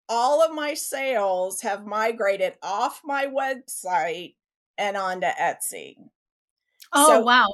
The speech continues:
Speaker 2: Pros and cons. Okay.
Speaker 1: So, yeah. So even though people find me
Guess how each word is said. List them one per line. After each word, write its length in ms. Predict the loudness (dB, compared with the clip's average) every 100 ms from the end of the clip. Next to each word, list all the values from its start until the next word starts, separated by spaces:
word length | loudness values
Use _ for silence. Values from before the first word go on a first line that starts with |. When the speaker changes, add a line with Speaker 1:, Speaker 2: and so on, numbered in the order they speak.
| -2
Speaker 2:
Pros 240 | -2 0
and 100 | 0
cons. 340 | 2 2 2 -2
Okay. 420 | -2 0 0 0 4
Speaker 1:
So, 140 | 4
yeah. 320 | 6 4 4
So 300 | 2 4 2 2
even 320 | -2 0 2
though 180 | 4 2
people 440 | -2 -4 -2 -2
find 760 | -4 -10 -4 -2 0 -2 -4 -6
me 280 | -6 -6